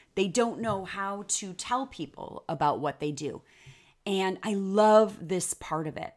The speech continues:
So I've created a five-step, simple, simple, simple five-step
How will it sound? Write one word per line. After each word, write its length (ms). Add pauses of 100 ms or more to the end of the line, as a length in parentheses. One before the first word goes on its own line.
(100)
So 240
I've 300
created 540
a 20
five-step, 1200 (920)
simple, 760
simple, 720
simple 800
five-step 800